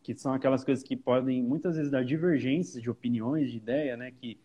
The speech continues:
a gente entende, né? Por exemplo, até gosto musical, dependendo, né? Política e tal,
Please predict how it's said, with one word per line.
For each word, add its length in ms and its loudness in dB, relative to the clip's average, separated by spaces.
a 80 -2
gente 320 -2
entende, 460 2
né? 220 -2
Por 180 -4
exemplo, 420 -2
até 320 0
gosto 300 0
musical, 580 2
dependendo, 840 -6
né? 380 2
Política 640 6
e 40 -6
tal, 360 0